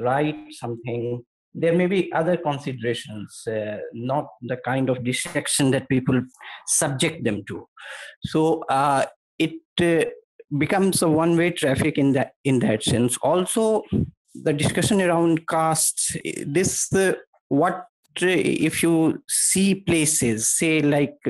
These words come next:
like Bihar, say, so considered in India as one of the most, uh, caste-inflicted societies.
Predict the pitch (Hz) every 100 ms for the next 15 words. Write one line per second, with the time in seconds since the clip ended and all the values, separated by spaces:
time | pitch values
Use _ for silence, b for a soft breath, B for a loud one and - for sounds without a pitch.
0 | - 147 165 - 147 143 127 117 113 -
1 | 131 120 123 - - 117 - 139 139 147
2 | 151 147 135 - B B B B - 131
3 | 143 139 135 131 131 127 135 135 127 127
4 | 135 131 - - 131 - - - - 139
5 | 147 - 127 131 120 139 131 - 117 -
6 | 120 - 117 113 - 120 - -